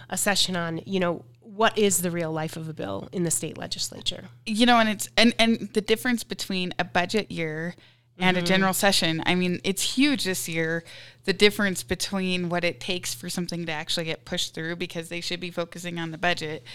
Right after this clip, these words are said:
Speaker 2: And so,
Speaker 1: Right.
Speaker 2: um, I think that that's another thing. And then I'm always amazed, and I know it's just because I'm weird, but when people say, "I'm just not into politics," I'm like, "I bet if you read through, like,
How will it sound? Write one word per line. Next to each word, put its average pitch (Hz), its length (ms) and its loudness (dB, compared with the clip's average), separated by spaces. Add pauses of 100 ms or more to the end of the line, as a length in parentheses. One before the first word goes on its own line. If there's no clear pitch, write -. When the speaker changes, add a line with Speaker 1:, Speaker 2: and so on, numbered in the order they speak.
(360)
Speaker 2:
And 185 220 2
so, 170 540 4
Speaker 1:
Right. 180 140 4
Speaker 2:
um, 160 280 0 (540)
I 196 100 8
think 196 300 2
that 185 280 0
that's 185 280 2
another 175 440 -2
thing. 170 320 -4
And 208 180 2
then 226 420 0 (380)
I'm 240 180 4
always 247 280 4
amazed, 170 680 -2
and 190 120 0
I 185 60 2
know 180 220 0
it's 170 140 -4
just - 180 -8
because 170 240 -6
I'm 165 200 -4
weird, 160 500 -8
but 175 260 4 (480)
when 208 180 0
people 202 260 -2
say, 196 140 0
"I'm 208 140 2
just 190 160 -6
not 185 140 0
into 175 180 -4
politics," - 500 -10
I'm 175 80 -6
like, 175 140 -8 (100)
"I 220 100 0
bet 330 180 2
if 330 160 -2
you 220 140 -2
read 190 280 2
through, 185 240 2 (280)
like, 147 140 -2